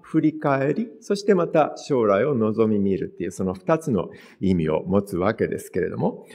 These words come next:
えー、ともかくですね、イエス様が来られるんだ。まあ、そのことは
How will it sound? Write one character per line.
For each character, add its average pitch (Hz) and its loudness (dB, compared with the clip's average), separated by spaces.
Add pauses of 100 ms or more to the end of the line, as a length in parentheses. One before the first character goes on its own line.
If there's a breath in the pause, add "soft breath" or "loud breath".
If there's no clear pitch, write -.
(180 loud breath)
え 180 8
ー、 185 2
と 226 8
も 190 8
か 101 4
く 87 -2
で - -10
す - -8
ね、 110 4
イ 170 4
エ 196 4
ス 196 -2
様 151 0
が 139 0
来 - -6
ら 185 2
れ 185 0
る 165 0
ん 160 -2
だ。 170 4 (200 loud breath)
ま 233 8
あ、 220 8
そ 233 6
の 240 10
こ 233 6
と 214 6
は 123 6